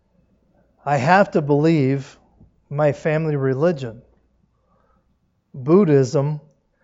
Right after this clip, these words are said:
is all I know. It is what my family knows. My parents, my grandparents, my great-grandparents." And as I, as he was telling me about this, this conversation that took place with this Chinese man,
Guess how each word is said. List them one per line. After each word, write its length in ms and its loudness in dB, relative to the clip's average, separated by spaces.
is 200 -2
all 200 2
I 120 -2
know. 360 -4
It 120 0
is 180 2
what 220 4
my 160 2
family 460 0
knows. 540 -4
My 140 0
parents, 520 2
my 140 -2
grandparents, 640 0
my 120 -6
great-grandparents." 1000 0
And 160 0
as 220 6
I, 140 6
as 260 0
he 120 2
was 180 2
telling 400 4
me 180 2
about 300 0
this, 300 -6
this 260 -6
conversation 760 -4
that 180 -8
took 200 -10
place 320 -6
with 140 -10
this 260 -12
Chinese 460 -10
man, 180 -10